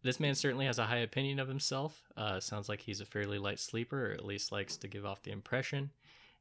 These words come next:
as such. Um, and it might be worth the risk. He might be talking a big game. Might be peacocking on us right here. Uh, seems to be a lot of threats about not turning him in if you know who he is. Uh,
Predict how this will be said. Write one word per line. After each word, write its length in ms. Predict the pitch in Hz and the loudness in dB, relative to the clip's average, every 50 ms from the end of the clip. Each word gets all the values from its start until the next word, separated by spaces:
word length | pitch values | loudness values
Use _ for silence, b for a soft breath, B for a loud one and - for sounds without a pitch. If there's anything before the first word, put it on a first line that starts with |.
| B - | B -2
as 220 | 101 110 101 104 | 0 0 2 2
such. 560 | - - - 123 120 123 123 - - - - - _ _ _ _ - | 0 0 2 2 2 2 0 0 -2 -2 -4 -8 _ _ _ _ 0
Um, 800 | 113 110 107 104 104 101 104 104 - - - - - 104 110 110 _ _ _ _ _ _ _ _ _ _ _ _ _ _ _ - | 0 2 2 0 0 -2 -2 -2 -2 -4 -4 -6 -6 -8 -12 -12 _ _ _ _ _ _ _ _ _ _ _ _ _ _ _ 0
and 120 | 120 127 | 2 2
it 40 | 135 | 4
might 220 | 233 233 139 170 | 4 4 2 4
be 100 | 151 175 | 4 4
worth 200 | 160 160 160 156 | 4 4 4 4
the 80 | - 151 | 4 4
risk. 220 | 151 151 151 147 - | 4 4 4 2 2
He 60 | 110 | 2
might 200 | 104 107 113 123 | 2 2 2 2
be 80 | - 120 | 0 -2
talking 340 | - - 123 117 113 - 120 | -2 -2 -2 -2 0 0 -2
a 40 | 110 | -2
big 260 | 107 - 113 107 104 | 0 -2 -2 -2 -2
game. 320 | - 113 110 104 98 95 95 - _ _ _ _ _ - | -4 -2 -2 0 -2 -2 -6 -10 _ _ _ _ _ -6
Might 160 | 117 117 - | -6 -4 -4
be 100 | - 101 | -4 -6
peacocking 680 | - - - - 147 147 - - 98 95 - - 92 | -6 -6 -4 -4 -4 -2 0 0 -2 -2 -2 -6 -8
on 160 | - - 98 - | -6 -6 -6 -6
us 180 | - - - - | -6 -8 -6 -6
right 160 | - - - | -6 -6 -6
here. 240 | - - - - - _ _ _ _ _ - | -6 -6 -6 -8 -8 _ _ _ _ _ -12
Uh, 260 | - - 50 - - - 120 - _ _ _ - | -10 -8 -8 -8 -8 -10 -12 -14 _ _ _ -14
seems 260 | - - 127 113 - | -6 -4 -4 -2 -2
to 40 | - | -2
be 60 | 113 | -2
a 60 | 107 | 0
lot 140 | 104 107 101 | 0 0 0
of 100 | 101 - | -2 -4
threats 360 | - - 107 101 98 - - | -4 -2 0 0 0 -2 -4
about 240 | 107 104 104 104 - | -8 -6 -6 -4 -2
not 220 | 107 101 - - | -2 -2 -2 -2
turning 300 | - - 98 98 101 98 | -2 0 0 0 0 -2
him 140 | 101 98 95 | -2 -4 -4
in 200 | 95 95 95 95 - - | -4 -6 -8 -10 -10 -10
if 140 | - 98 - | -10 -8 -6
you 80 | 104 | -4
know 140 | 98 101 98 98 | -4 -4 -4 -4
who 100 | 98 98 | -4 -4
he 100 | 98 98 | -4 -2
is. 300 | 98 98 98 98 95 - B B B B B B B B B B B 76 - | -4 -4 -4 -6 -8 -12 B B B B B B B B B B B -10 -8
Uh, 240 | - - - - | -8 -6 -6 -6